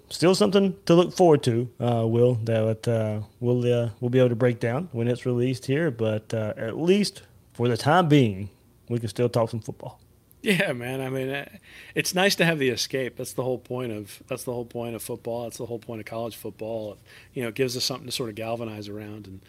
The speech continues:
Speaker 2: and obviously, as some of the professional leagues have gotten a little bit more polarizing, um, you know, college football hasn't necessarily done that, and that's been one of the things that I think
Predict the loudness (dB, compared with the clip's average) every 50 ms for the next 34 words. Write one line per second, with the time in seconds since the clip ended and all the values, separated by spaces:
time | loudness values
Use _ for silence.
0 | -20 -20 -20 -20 -20 -20 -20 -18 -12 -6 -2 0 2 2 4 4 2 2 0 -2
1 | -2 -2 -4 -4 -4 -4 -4 -6 -6 -8 -10 -10 -8 -6 -6 -6 -4 -6 -6 -4
2 | -4 -6 -6 -8 -10 -8 -8 -8 -8 -8 -8 -8 -8 -6 -6 -8 -8 -10 -10 -12
3 | -10 -8 -6 -6 -4 -4 -4 -4 -4 -6 -6 -8 -8 -10 -10 -12 -14 -18 -20 -20
4 | -20 _ _ -14 -12 -12 -10 -10 -12 -12 -14 -14 -16 -18 -14 -12 -10 -10 -8 -6
5 | -4 -2 -2 -2 -2 -4 -6 -8 -8 -6 -6 -6 -6 -4 -6 -6 -6 -8 -12 -12
6 | -10 -8 -8 -6 -6 -6 -6 -8 -8 -8 -10 -10 -10 -10 -12 -14 -14 -16 -16 -14
7 | -12 -10 -10 -8 -8 -10 -10 -10 -12 -12 -12 -12 -12 -12 -12 -12 -12 -12 -12 -12
8 | -12 -14 -14 -16 -16